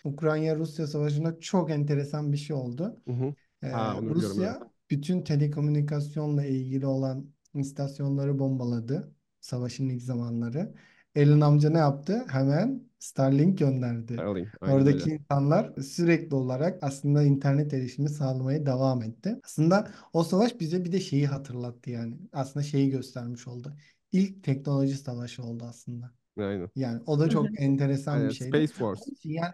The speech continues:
Speaker 1: böyle enerjiyle ilgili bir şey olduğunda da, e, yine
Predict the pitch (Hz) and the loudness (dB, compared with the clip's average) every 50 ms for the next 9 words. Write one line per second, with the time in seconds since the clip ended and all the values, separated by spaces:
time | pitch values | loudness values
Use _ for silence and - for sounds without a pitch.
0 | - - 185 190 185 170 165 170 170 170 170 170 175 180 196 202 185 185 185 175 | -8 -10 -8 -6 -4 -4 -2 2 4 4 4 2 2 2 2 2 4 4 4 2
1 | 165 151 156 165 175 185 160 170 165 - - 185 175 170 165 160 165 165 180 180 | 2 0 -2 -2 -2 0 -2 -2 -4 -2 -2 0 2 2 2 2 2 2 0 0
2 | 185 185 196 185 160 147 156 180 240 262 - - - _ _ _ _ - 139 139 | 0 0 0 -2 -2 -2 -2 -4 -4 -6 -12 -20 -20 _ _ _ _ -10 -8 -8
3 | 143 160 - - 226 208 180 165 165 196 233 214 | -8 -10 -6 -2 0 2 2 2 2 2 0 -2